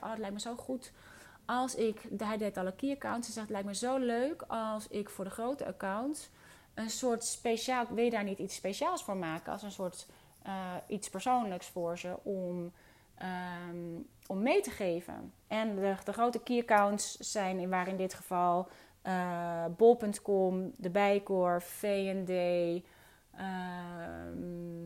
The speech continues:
eh, Scheltema, weet je, grote boeken, eh, grote boekwinkels. Ik weet niet meer helemaal precies hoe, ik weet niet meer precies welke het waren.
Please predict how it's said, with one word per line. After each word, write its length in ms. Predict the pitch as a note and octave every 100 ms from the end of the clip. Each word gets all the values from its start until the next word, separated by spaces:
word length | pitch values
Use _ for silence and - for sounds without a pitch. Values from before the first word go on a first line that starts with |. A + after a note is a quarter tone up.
| E3+ E3+ F3+ - _ - -
eh, 480 | G3 F3 D#3 D#3+ D#3+ E3+
Scheltema, 800 | - A#3+ A#3 G#3+ G#3 F#3+ F3+ F3+
weet 120 | A3+
je, 80 | A3+
grote 420 | - B3 B3 A#3
boeken, 1080 | F#3 G#3+ G#3 G3 F#3+ F#3 F#3 F3+ F3+ F3+ -
eh, 600 | F3+ F3 E3+ E3+ D#3+ C#3+
grote 440 | - A#3+ C4+ A#3+
boekwinkels. 600 | F#3+ A3 G3 G3+ G3 G3
Ik 60 | -
weet 140 | G#3+
niet 80 | G3+
meer 80 | F#3
helemaal 200 | F3+ F3
precies 420 | - F3 F3 - - - -
hoe, 220 | - F3+ - -
ik 140 | F#3+
weet 120 | G3 A#3
niet 100 | B3
meer 80 |
precies 360 | A#3 - G3+ F#3+
welke 260 | F#3+ F#3+ F#3+
het 80 |
waren. 340 | F3+ G#3+ C4+